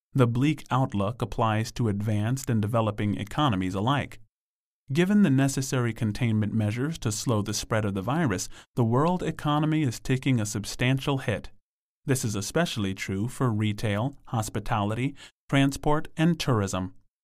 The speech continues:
In most countries, the majority of workers are either self-employed or employed by small and medium-sized enterprises. These businesses and workers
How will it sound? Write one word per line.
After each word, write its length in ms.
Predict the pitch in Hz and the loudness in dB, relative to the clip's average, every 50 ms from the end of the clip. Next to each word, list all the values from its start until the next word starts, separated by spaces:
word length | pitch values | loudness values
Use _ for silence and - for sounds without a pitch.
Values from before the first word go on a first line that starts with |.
| _ _ _ _ _ _ | _ _ _ _ _ _
In 140 | - 117 113 | 4 4 6
most 280 | 110 107 104 101 - | 6 4 2 0 0
countries, 440 | - 156 175 175 - 101 98 92 - - - - - | 2 2 2 2 2 0 -2 -2 -4 -8 -14 -6 0
the 60 | - | 2
majority 580 | 117 113 110 110 120 123 139 156 170 170 185 190 | 2 4 2 2 2 2 4 4 2 2 2 0
of 180 | 185 170 - - | 0 0 0 0
workers 420 | 131 131 135 131 139 139 139 135 | 0 0 0 0 0 0 0 0
are 160 | 110 98 104 | 0 0 0
either 320 | 110 110 110 104 104 104 98 | 0 0 0 0 -2 -2 -4
self-employed 920 | - - - 120 113 - 113 104 101 101 - 180 196 170 104 95 98 - - | -2 -2 -2 -2 0 0 0 -2 0 0 2 2 2 4 2 0 -2 -4 -2
or 160 | - 120 123 | 0 2 4
employed 540 | 127 131 135 - - 113 104 107 110 117 127 | 4 4 2 2 0 2 2 2 0 0 0
by 160 | 107 101 101 | 0 0 0
small 580 | 101 - - - 120 110 104 101 101 107 123 123 | 0 -2 -2 0 2 2 4 2 2 2 0 0
and 280 | 101 120 110 107 107 | 0 0 2 2 2
medium-sized 760 | 117 123 117 110 107 104 101 98 - 110 101 98 98 104 - | 2 2 2 2 0 0 0 0 0 -2 -2 -2 -2 -2 0
enterprises. 720 | 135 175 175 135 101 - 110 98 90 87 - 85 78 - - - - _ _ _ _ _ _ _ _ _ | 0 0 0 0 -2 0 -2 -2 -2 -4 -6 -8 -8 -10 -14 -18 -20 _ _ _ _ _ _ _ _ _
These 300 | 135 135 160 190 202 196 | 0 2 4 4 2 2
businesses 680 | - 143 143 139 147 151 143 139 - 151 147 147 - - | 2 0 0 0 0 0 0 0 -2 -4 -4 -6 -8 -6
and 260 | - 131 113 107 104 110 | -2 0 2 2 2 2
workers 480 | 135 143 139 139 - 98 92 90 - | 2 0 0 0 -2 -4 -6 -6 -8